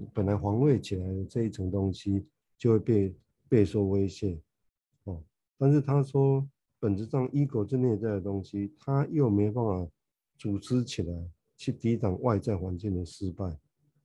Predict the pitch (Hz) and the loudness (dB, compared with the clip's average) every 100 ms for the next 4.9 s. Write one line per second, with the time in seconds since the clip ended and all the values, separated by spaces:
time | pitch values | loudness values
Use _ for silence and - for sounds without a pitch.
0 | _ - 90 82 - 113 107 95 - _ | _ -8 -8 -10 -4 -2 0 -2 -6 _
1 | _ - 120 127 120 107 101 _ 120 117 | _ 4 6 8 6 4 0 _ 0 2
2 | 113 95 - 98 82 107 107 - 117 95 | 2 0 -4 -6 -4 -4 -4 -4 -2 -2
3 | 95 80 104 - 101 92 82 82 92 - | -2 -2 -6 -4 -6 -6 -10 -8 -8 -4
4 | 101 90 95 87 76 - 85 - | -4 -2 -2 -4 -6 -10 -10 -10